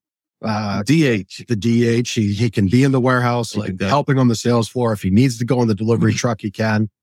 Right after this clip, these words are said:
Speaker 1: because he came up with us on the delivery truck, and we
Speaker 2: Yep.
Speaker 1: helped him transition in here to the sales
Speaker 2: Mm-hmm.
Speaker 1: floor. Uh, and then we have our wonderful delivery team, Nick and Calvin. Uh, we just can't do what we do here
Speaker 2: Mm-hmm.
Speaker 1: without those,
Speaker 2: Mm-hmm.
Speaker 1: without that crew.
Speaker 2: Yep. And, you know, the,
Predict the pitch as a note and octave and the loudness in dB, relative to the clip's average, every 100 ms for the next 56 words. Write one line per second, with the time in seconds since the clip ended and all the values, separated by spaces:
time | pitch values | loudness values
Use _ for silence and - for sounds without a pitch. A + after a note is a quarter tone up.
0 | _ _ B2 C3+ A#2 - A#2 E3+ - A#2 | _ _ -2 0 -2 0 2 2 0 -10
1 | G2 - G2+ F#2+ F#2+ F#2 F#2 - G2 A#2+ | -10 -6 -6 -6 -10 -12 -12 -4 -2 -2
2 | - F#2 F2+ A#2 C3+ _ _ _ - A2+ | -2 -4 -6 -12 -18 _ _ _ -2 -2
3 | - G#2+ - A2 G2+ A2 - G#2+ G#2 F#2+ | 2 0 2 2 4 2 2 2 2 -2
4 | - A#2 A2+ F#2 F#2 F2+ B2 B2 A#2 - | -2 0 0 -2 -6 -4 0 2 2 0
5 | A#2+ A2+ A2+ - F#2+ - _ _ _ G2+ | 2 0 0 0 0 -4 _ _ _ -4
6 | F#2 F2 F2+ A#2 A#2 A#2 B2 A2+ A2 A2 | -4 -4 -6 0 2 4 4 2 2 2
7 | A#2+ G#2+ A#2+ G#2 G#2 A2 G2 F#2 - C3 | 2 0 -4 -4 -4 -4 -4 -4 0 2
8 | C3 B2 G#2+ A#2 - - F2+ - C3+ D3+ | 4 4 2 0 -2 -6 -6 -2 0 0
9 | F3 F3+ _ _ _ _ _ _ _ _ | 0 -2 _ _ _ _ _ _ _ _
10 | - E2 - B2 A2 A2 B2 - C#3 - | -20 -18 -14 -4 0 2 0 0 -2 0
11 | B2+ B2+ A2+ A2+ G2+ G2+ G2 G2+ F2 G2 | 2 2 2 0 0 2 4 2 0 -4
12 | - F#2 - G2 F2+ F2+ F#2 F#2 F2 - | -6 -10 -6 -4 -2 -2 -2 -4 -6 -4
13 | G2+ F#2+ F2+ F#2+ F#2+ A2 G#2+ G#2+ C3+ A#2 | 0 0 0 -2 0 2 2 4 2 2
14 | G#2 G#2+ G2+ | 2 0 0